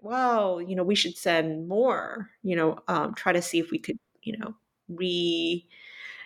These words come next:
you know, resend some more, um, as a gesture of friendship." And so there were about a little bit over three thousand, uh,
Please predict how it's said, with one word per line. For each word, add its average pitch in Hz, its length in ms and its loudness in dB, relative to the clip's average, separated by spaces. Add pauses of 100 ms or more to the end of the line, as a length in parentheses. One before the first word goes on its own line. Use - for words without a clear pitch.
(140)
you 208 100 0
know, 160 240 4
resend 180 600 4
some 180 220 -4
more, 185 640 0
um, 147 540 0 (440)
as 180 140 4
a 180 60 2
gesture 156 560 4
of 156 80 -4
friendship." - 640 2 (160)
And 175 180 2
so 170 540 2 (180)
there 180 160 4
were 180 180 4
about 175 360 0
a 214 40 2
little 240 200 2
bit 240 100 4
over 202 240 4
three 190 380 0
thousand, 170 760 2 (800)
uh, 156 340 4